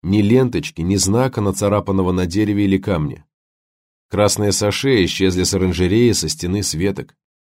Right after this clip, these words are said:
Старательно выложенные на дорожках узоры из щебня разметаны,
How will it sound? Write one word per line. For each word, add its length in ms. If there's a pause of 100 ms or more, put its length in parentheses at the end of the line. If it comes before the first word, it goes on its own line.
(160)
Старательно 560
выложенные 600
на 140
дорожках 560
узоры 400
из 80
щебня 480
разметаны, 720